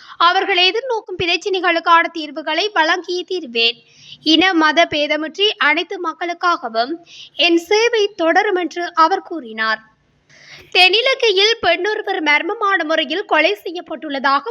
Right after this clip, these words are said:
போலீசார் தெரிவித்துள்ளனர். வெலிகம போலீஸ் பிரிவுக்குட்பட்ட ராஜகல பிரதேசத்தைச் சேர்ந்த எழுபத்தி எட்டு வயதான பெண்ணே இவ்வாறு கொலை செய்யப்பட்டுள்ளார். நேற்றிரவு வீட்டுக்குள் புகுந்த நபர்கள் பெண்ணை கொலை செய்ததுடன்,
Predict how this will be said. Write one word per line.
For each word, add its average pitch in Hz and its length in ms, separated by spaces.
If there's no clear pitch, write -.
போலீசார் 330 500
தெரிவித்துள்ளனர். 247 880
வெலிகம 302 480
போலீஸ் 294 440
பிரிவுக்குட்பட்ட 302 640
ராஜகல 311 600
பிரதேசத்தைச் 311 600
சேர்ந்த 330 480
எழுபத்தி 359 380
எட்டு 466 260
வயதான 349 500
பெண்ணே 320 440
இவ்வாறு 330 580
கொலை 403 320
செய்யப்பட்டுள்ளார். 269 840
நேற்றிரவு 415 680
வீட்டுக்குள் 403 420
புகுந்த 359 360
நபர்கள் 330 460
பெண்ணை 330 340
கொலை 330 320
செய்ததுடன், 320 680